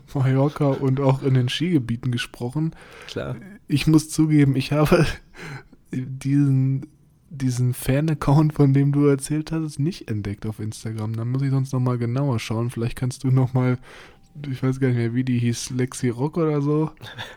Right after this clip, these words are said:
Speaker 2: Genau, Lexi Rock Flock, nein, Scarlet Flair.
Speaker 1: Scarlet
Speaker 2: Milan.
Speaker 1: Flair.
Speaker 2: Schlagerstar Scarlet Flair.
Speaker 1: Oh,
Speaker 2: Ähm,
Speaker 1: ja.
Speaker 2: Scarlet Flair Official, ähm, heißt sie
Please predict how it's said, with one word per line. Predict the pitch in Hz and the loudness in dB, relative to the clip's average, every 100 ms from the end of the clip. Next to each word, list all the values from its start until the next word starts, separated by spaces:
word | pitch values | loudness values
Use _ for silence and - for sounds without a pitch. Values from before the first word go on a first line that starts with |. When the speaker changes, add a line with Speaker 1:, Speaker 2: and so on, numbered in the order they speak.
| - - | -20 -10
Speaker 2:
Genau, | 117 113 113 - - - - - | -8 -6 -6 -6 -8 -14 -12 -6
Lexi | 117 120 120 113 | -6 -2 -2 -2
Rock | 113 120 | -2 -6
Flock, | - - - 123 127 - 110 | -12 -18 -8 -8 -8 -10 -8
nein, | 101 110 110 - | -6 -6 -8 -10
Scarlet | - 117 135 131 | -8 -4 -4 -6
Flair. | - 113 131 131 98 - _ _ - | -8 -6 -4 -4 -6 -12 _ _ -14
Speaker 1:
Scarlet | - - 135 131 107 | -12 -4 -2 0 -4
Speaker 2:
Milan. | 101 | -8
Speaker 1:
Flair. | 135 135 120 _ - - - - | -8 -10 -12 _ -20 -20 -20 -20
Speaker 2:
Schlagerstar | 127 - 110 110 131 127 131 127 123 | -16 -10 -8 -6 -4 -6 -6 -8 -8
Scarlet | - 120 120 - | -8 -8 -6 -8
Flair. | - 117 107 101 - - - - | -10 -8 -6 -8 -12 -20 -20 -16
Speaker 1:
Oh, | 101 | -8
Speaker 2:
Ähm, | 104 110 110 | -2 -2 -2
Speaker 1:
ja. | 117 104 - _ _ _ | -4 -8 -12 _ _ _
Speaker 2:
Scarlet | - - 110 120 123 | -20 -10 -6 -4 -6
Flair | - 123 123 | -8 -4 -4
Official, | 110 113 - 135 - 120 165 - _ _ _ _ | -4 -8 -14 -12 -6 -6 -6 -10 _ _ _ _
ähm, | 110 101 101 107 | -10 -8 -8 -8
heißt | 110 113 131 - | -8 -8 -10 -14
sie | - 117 165 | -10 -8 -10